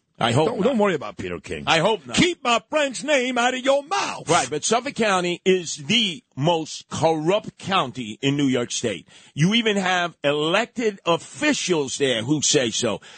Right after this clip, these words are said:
Speaker 1: So they need to clean house. They need to completely clean house of Democrats and Republicans. It's, uh, the synergy there. Remember the owner of, uh, your favorite place, Ohika Castle there,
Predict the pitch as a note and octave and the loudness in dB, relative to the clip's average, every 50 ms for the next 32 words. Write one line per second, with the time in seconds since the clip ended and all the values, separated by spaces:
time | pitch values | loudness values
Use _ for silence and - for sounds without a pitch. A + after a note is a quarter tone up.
0 | - - - E3+ E3 E3 E3+ E3+ G3 G#3+ E3+ F3 - - F3+ F3 F3 D#3+ C#3+ C#3 | -8 -2 0 0 2 0 0 -2 -2 -2 -4 -4 -6 -2 0 0 2 2 0 0
1 | B2+ G#2 F2+ - - - - _ _ _ _ C3+ D#3 D#3+ D#3+ D#3+ - D3 B2 G#2 | -2 -4 -6 -8 -14 -16 -16 _ _ _ _ 0 0 2 -2 -4 -4 -6 -4 -4
2 | C#3+ C#3 D3+ G#3+ B3 A#3+ - G3+ G#3 E3 - - F3+ F3+ E3 D#3 D#3+ D#3 D3+ D3 | -4 -2 -2 -2 -2 -2 -2 -2 -2 -2 0 0 0 2 2 2 2 2 0 2
3 | - C3+ B2 G#2+ D#3+ D#3 D3+ C#3 - D3+ C#3+ C#3 C3+ - C#3+ C3 B2 B2 A#2+ - | 2 0 0 0 0 -2 -2 -4 -2 0 0 0 0 -2 -4 -2 0 -2 -2 0
4 | A#2+ A#2+ A2+ A2+ G#2+ G2+ A#2+ G#2+ G2+ - - - - - - - _ D3+ D#3 D#3 | -2 0 0 0 0 0 -2 -2 -4 -6 -12 -16 -20 -20 -20 -6 _ 0 0 0
5 | C#3+ - - - C#3+ D3 C#3 C3 B2+ B2 - _ _ _ _ _ _ _ _ D3 | 0 -4 -6 -4 -2 0 0 0 -4 -6 -8 _ _ _ _ _ _ _ _ 2
6 | D#3 D3 - - - B3 B3 A3 F#3+ D3+ - C3+ C#3 B2 G#2+ A2+ A2+ G2 F2 F2 | 2 2 0 -2 0 0 0 0 -2 -4 -2 -2 -2 0 0 -2 -2 -4 -2 -2
7 | A#2 D3+ G3+ A#3 A3+ G#3 F3+ F3 F3+ F#3+ G#3+ A3+ G#3+ G3+ F#3+ F3 D#3+ D3 B2+ D#3 | 0 2 2 0 0 0 0 2 2 0 0 0 0 2 2 2 2 0 0 0
8 | D#3 D3 C#3 D#3+ G3+ A3 - - F#3 F3+ D3 C#3+ - - D3+ D3 D3 C3+ - - | 0 2 2 0 -2 -2 -2 -4 -4 0 0 -2 -2 0 0 0 0 0 -4 -8
9 | - - _ _ _ _ - D3 E3+ D#3+ G3 B3 A#3+ - G3+ F#3 D#3+ - F#3 G3+ | -12 -16 _ _ _ _ 2 2 2 2 0 -2 -2 0 -2 -2 -2 0 0 2
10 | G#3 A#3 A#3 A3 - E3+ D#3+ D3 C#3 C#3 C3 C3+ | 2 2 0 0 0 0 0 0 2 0 0 -2